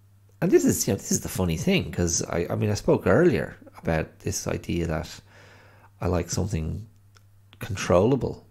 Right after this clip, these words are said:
or I see something controllable in the, the one-on-one dynamic. And yet I'm very, I feel like,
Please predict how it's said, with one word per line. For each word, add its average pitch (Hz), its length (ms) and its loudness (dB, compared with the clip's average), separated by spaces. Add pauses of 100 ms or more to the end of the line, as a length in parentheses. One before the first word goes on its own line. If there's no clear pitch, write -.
(160)
or - 180 -2
I 82 60 0
see 123 340 2
something 87 380 -4
controllable 85 720 -6
in 80 240 -6
the, 78 260 -6
the - 120 -6
one-on-one 85 920 -2
dynamic. 82 720 -6 (880)
And 82 540 -2
yet 82 420 -2
I'm 87 300 -4
very, 87 600 0
I - 100 -6
feel - 440 6
like, - 480 -2